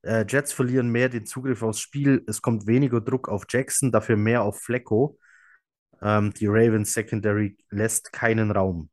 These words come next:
Das war meine Notiz zu diesem Zeitpunkt. Und genau das hat sich im nächsten Drive bestätigt. Jets three and out. Äh, dann kommt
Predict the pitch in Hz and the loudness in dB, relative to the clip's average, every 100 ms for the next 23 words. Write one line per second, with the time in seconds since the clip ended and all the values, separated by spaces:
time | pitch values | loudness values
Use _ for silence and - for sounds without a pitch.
0 | _ _ _ 110 - 107 107 107 104 101 | _ _ _ -8 -2 2 4 4 2 0
1 | 95 139 - - 110 107 107 - 123 127 | 0 -2 0 0 -2 -2 -2 2 2 2
2 | 127 110 - _ - - - - - 104 | 0 0 -4 _ -20 -20 -20 -14 -10 -2
3 | 113 113 117 117 120 - 110 104 117 - | 2 4 4 2 0 -2 -2 0 -2 -4
4 | 107 107 107 - 107 127 123 120 110 - | -4 -2 -2 -4 -4 -2 0 -2 -4 -8
5 | - - 117 - - - - 113 107 - | -6 0 0 0 -4 -6 -2 0 0 2
6 | 123 127 123 - 110 110 107 110 110 - | 4 4 2 -8 -2 0 0 0 -2 -2
7 | 110 107 | -2 -2